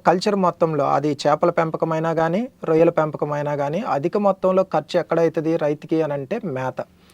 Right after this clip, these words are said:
కాబట్టి మేత ఖర్చే దాదాపుగా ఫార్టీ నుంచి సిక్స్టీ పర్సెంట్ ఉంటుంది.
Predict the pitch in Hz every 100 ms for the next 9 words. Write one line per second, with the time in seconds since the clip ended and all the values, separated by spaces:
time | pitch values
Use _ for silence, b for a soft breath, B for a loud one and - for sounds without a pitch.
0 | b _ 156 156 160 233 202 156 143 -
1 | - 180 - 175 180 147 151 175 180 165
2 | 175 269 b b b - 156 156 160 160
3 | 170 240 208 180 - 165 156 143 175 160
4 | 143 123 131